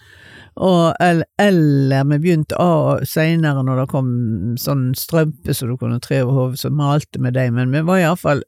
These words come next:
vi hadde en nisse, var utkledd som nisser. Nå er de jo nesten ikke utkledd, eh,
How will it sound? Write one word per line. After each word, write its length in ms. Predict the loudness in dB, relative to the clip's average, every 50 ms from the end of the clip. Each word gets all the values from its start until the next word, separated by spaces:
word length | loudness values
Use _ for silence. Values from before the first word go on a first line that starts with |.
| _ -14
vi 500 | -16 -14 -14 -16 -16 -12 -8 -4 0 0
hadde 320 | 0 0 0 0 0 0
en 160 | 0 0 -2 -4 -4
nisse, 640 | -2 0 0 0 0 0 -2 -4 -6 -4 -2 -2 -2
var 200 | -2 -2 -2 -2 0
utkledd 480 | -2 -2 -4 -6 -4 -4 -4 -2 -2
som 180 | -4 -2 -2 0 0
nisser. 420 | 0 0 -2 -2 -4 -2 -4 -4 -6 -8 _ -20 -20 -20 -20 -20 -20 -10 -4
Nå 180 | 0 2 2 4 4
er 180 | 4 2 2
de 80 | 2 2
jo 140 | 2 2 2
nesten 480 | 2 2 2 2 0 -2 -6 -4 -4 -4
ikke 220 | -4 -4 -4 -4 -4 -4
utkledd, 480 | -6 -6 -4 -2 -2 0 -2 -4 -6 -12 _ _ _ -20 -20 -20 -20 -20 -20 -20 _ -8 -4
eh, 1040 | 0 2 2 2 4 4 2 2 2 2 2 2 2 0 0 -2 -4 -8 -10 -10